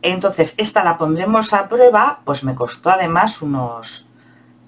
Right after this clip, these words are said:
cuatro euros y pico, no llegaba a los cinco euros.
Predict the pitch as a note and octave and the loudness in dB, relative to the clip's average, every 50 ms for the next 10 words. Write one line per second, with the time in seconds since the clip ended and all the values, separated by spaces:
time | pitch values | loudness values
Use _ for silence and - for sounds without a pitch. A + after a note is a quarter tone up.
0 | _ _ _ - A#2+ C#3 D#3+ D#3+ B2+ B2 B2 A#2+ A#2+ A#2+ A#2+ A2 - - - - | _ _ _ -2 -2 0 0 -2 -2 -2 -2 -2 -2 -2 -6 -8 -8 -10 -14 -12
1 | - D#3+ G3+ F3+ C3+ B2+ C3 E3 A#3 C#4 G#3 C#3+ C3+ B2 A#2+ A#2+ A#2 - - A#2+ | -10 -8 -4 -4 -2 0 0 0 2 2 2 4 4 2 2 0 -2 -4 -6 -12
2 | A#2 A2+ G#2+ A2+ A2+ A2+ A2+ A2 A2+ A#2+ A#2 - - - - | -12 -10 -8 -8 -8 -8 -8 -10 -12 -14 -14 -14 -16 -18 -20